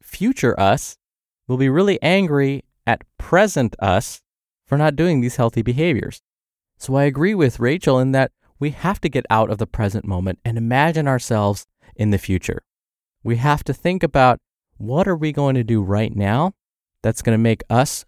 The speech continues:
five minutes from now, two hours from now, feel our best. And that's not easy to do, but that's where I agree. Rachel's three questions are a great tactic to use because it forces you to think that way.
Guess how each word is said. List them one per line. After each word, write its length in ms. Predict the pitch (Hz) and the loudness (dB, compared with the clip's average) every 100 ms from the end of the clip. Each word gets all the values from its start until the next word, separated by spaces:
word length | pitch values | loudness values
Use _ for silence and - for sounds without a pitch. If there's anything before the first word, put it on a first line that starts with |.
| _ | _
five 420 | - - 87 90 | -8 -2 0 0
minutes 320 | 101 165 214 | 0 0 0
from 180 | - 101 | -4 -6
now, 80 | 92 - - _ _ _ | -6 -10 -20 _ _ _
two 260 | - 202 196 | -4 0 2
hours 240 | 123 107 | 2 0
from 180 | - 101 | -4 -4
now, 220 | 95 92 - | -2 -4 -6
feel 260 | - 101 | -4 -2
our 80 | 92 | -2
best. 420 | 87 120 - - _ _ _ _ _ _ _ _ | 2 0 0 -12 _ _ _ _ _ _ _ _
And 140 | 127 143 | -2 2
that's 200 | 214 - | 0 0
not 160 | 165 | -2
easy 280 | 139 131 120 | -2 -4 -4
to 140 | - | -6
do, 320 | - 135 107 - _ - | -4 0 0 -2 _ -6
but 120 | 127 | 0
that's 200 | 160 - | 0 0
where 140 | 175 | 0
I 60 | 160 | 2
agree. 420 | 135 127 139 107 - _ _ | 0 0 0 0 -4 _ _
Rachel's 360 | 117 156 190 - | 0 2 0 -4
three 220 | - 156 | -4 -4
questions 680 | - 147 151 - 165 147 - - | 0 -2 0 -4 -4 -4 -8 -6
are 180 | 120 117 | 0 0
a 60 | 117 | 0
great 360 | 120 143 135 | 0 -2 -2
tactic 440 | - 135 139 - - | -2 -2 -2 -8 -8
to 120 | - | -8
use 320 | 113 127 95 | -2 -2 -2
because 260 | - 110 107 | -2 -2 0
it 180 | 107 - | -2 0
forces 440 | 147 170 127 113 | 0 0 -2 -2
you 100 | 110 | -4
to 100 | 104 | -4
think 280 | - 151 151 | -4 -4 0
that 260 | - - | 0 0
way. 220 | 95 - | -2 -6